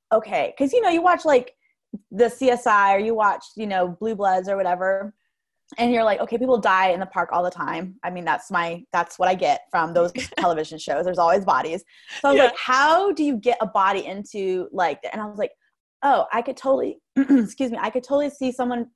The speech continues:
Speaker 1: putting a body into a suitcase and rolling it through the park
Speaker 2: <gasps>
Speaker 1: and, like, just emptying it out." And then, like, because you see people who are, like, you know, going from either the, their taxi or whatever to the, and I'm like, "That would be," and I was like, "Oh,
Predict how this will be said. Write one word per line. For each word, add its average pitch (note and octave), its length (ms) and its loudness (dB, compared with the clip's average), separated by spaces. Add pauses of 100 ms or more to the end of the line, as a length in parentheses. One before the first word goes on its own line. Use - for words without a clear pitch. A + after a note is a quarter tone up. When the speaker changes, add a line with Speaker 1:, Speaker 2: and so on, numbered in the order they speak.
Speaker 1:
putting A#3 200 -2
a D4+ 40 -2
body G3+ 300 0
into A#3 200 -6
a D#4 60 -8
suitcase G#3 560 -4 (120)
and F#3+ 180 -8
rolling A3+ 320 2
it D4+ 140 -8
through D#4 300 -2
the F#4 80 -10
park F#3+ 360 2 (180)
Speaker 2:
<gasps> - 140 -20
Speaker 1:
and, C4+ 540 -6
like, A#3+ 320 2
just C4 300 0 (220)
emptying C4 380 2
it C#4 100 0
out." F3+ 240 2
And B3 100 -2
then, B3+ 140 -2
like, C4+ 180 -2 (140)
because G4 260 0
you B4+ 160 0
see G#4 100 4
people F#4+ 260 0
who E4+ 120 0
are, D#4+ 120 4
like, B3 180 4 (220)
you C#4 100 0
know, A3+ 160 2
going A#3+ 320 2
from B3+ 180 -4
either A3+ 200 0
the, G3+ 180 -6 (200)
their G3+ 440 2 (200)
taxi G#3+ 520 -4
or G3+ 80 -2
whatever G3 260 -2
to G3+ 120 -14
the, - 80 -6
and A3+ 100 -6
I'm A#3+ 60 -4
like, A#3 180 -6
"That C4+ 180 2
would D4 120 -2
be," C#4+ 300 -4 (380)
and A#3+ 100 4
I G3+ 120 4
was G3+ 80 0
like, B3 200 2
"Oh, D4 300 2